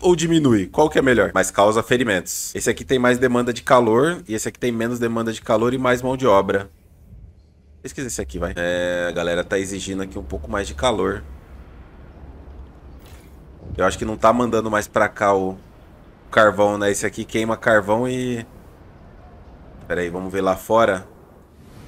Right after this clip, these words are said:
Onde é que eu tinha aqui uma extração de carvão? Era aqui? Convidar os terra gélidos. Ok.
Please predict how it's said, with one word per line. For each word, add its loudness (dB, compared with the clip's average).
Onde -2
é 2
que -8
eu -4
tinha -8
aqui -14
uma -8
extração -8
de -14
carvão? -2
Era -4
aqui? -12
Convidar -4
os -4
terra -4
gélidos. -8
Ok. -8